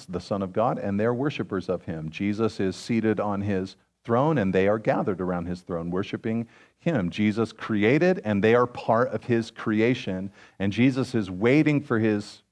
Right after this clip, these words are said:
kingdom to come fully and completely as he's seated there in heaven. And they are his servants. They help and do the things that he desires for them to do.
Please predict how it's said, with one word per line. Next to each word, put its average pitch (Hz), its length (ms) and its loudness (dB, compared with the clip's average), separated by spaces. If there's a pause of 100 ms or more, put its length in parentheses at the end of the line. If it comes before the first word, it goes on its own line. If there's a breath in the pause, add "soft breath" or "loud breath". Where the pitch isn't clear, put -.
(160)
kingdom 143 500 4
to 107 320 0 (180)
come 131 360 2
fully 139 420 2
and 117 100 0
completely 117 800 0 (180)
as 101 160 -2
he's 101 180 -2
seated 117 380 0
there 107 200 4
in 104 80 0
heaven. 143 260 2 (240 loud breath)
And 139 180 4
they 156 140 8
are 151 240 6
his 160 240 2
servants. - 540 -4
They 98 240 0
help 104 520 -4 (680)
and 98 240 -4
do 107 340 -2 (160)
the 101 140 0
things 95 260 -2
that 90 140 -4
he 95 140 -4
desires 85 520 -2
for - 180 -12
them 80 200 -8
to 80 80 -6
do. 78 240 -10